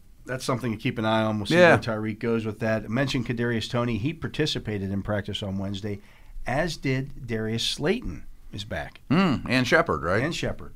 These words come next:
Speaker 2: Okay. No Golladay, though.
Speaker 1: No Golladay. So they're
Speaker 2: No
Speaker 1: getting
Speaker 2: Jones or Barkley.
Speaker 1: Yeah, no
Speaker 2: Uh,
Speaker 1: Bar-, Barkley's not gonna play for several weeks.
Speaker 2: Right, right, right.
Speaker 1: Yeah.
Speaker 2: Barkley's out for a while. It's just that offense is just revolving doors of who's playing. And,
Speaker 1: <laughs>
Speaker 2: and whoever plays seems to do okay.
Speaker 1: Yeah, they'll
Speaker 2: You
Speaker 1: be
Speaker 2: know,
Speaker 1: all right,
Speaker 2: right,
Speaker 1: but
Speaker 2: right.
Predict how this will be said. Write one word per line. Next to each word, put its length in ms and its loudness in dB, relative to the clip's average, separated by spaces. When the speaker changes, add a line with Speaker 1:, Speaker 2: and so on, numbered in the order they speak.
Speaker 2:
Okay. 340 2
No 240 8
Golladay, 500 6
though. 240 -8
Speaker 1:
No 220 2
Golladay. 460 0
So 140 -2
they're 140 2
Speaker 2:
No 160 6
Speaker 1:
getting 360 6
Speaker 2:
Jones 460 4
or 60 6
Barkley. 560 4
Speaker 1:
Yeah, 260 -2
no 140 2
Speaker 2:
Uh, 80 2
Speaker 1:
Bar-, 220 4
Barkley's 460 4
not 120 2
gonna 140 -4
play 140 -2
for 100 -8
several 320 -6
weeks. 280 -6
Speaker 2:
Right, 260 6
right, 120 -2
right. 180 -4
Speaker 1:
Yeah. 60 -8
Speaker 2:
Barkley's 300 -6
out 140 -6
for 100 -6
a 20 -4
while. 240 -4
It's 160 -2
just 220 2
that 180 8
offense 400 6
is 60 -6
just 180 -4
revolving 480 0
doors 320 0
of 120 -10
who's 160 -2
playing. 340 -2
And, 240 -6
Speaker 1:
<laughs> 240 0
Speaker 2:
and 100 8
whoever 260 12
plays 340 2
seems 340 4
to 60 0
do 200 8
okay. 400 2
Speaker 1:
Yeah, 320 6
they'll 120 4
Speaker 2:
You 80 4
Speaker 1:
be 60 10
Speaker 2:
know, 60 10
Speaker 1:
all 60 10
right, 220 6
Speaker 2:
right, 200 10
Speaker 1:
but 100 6
Speaker 2:
right. 200 2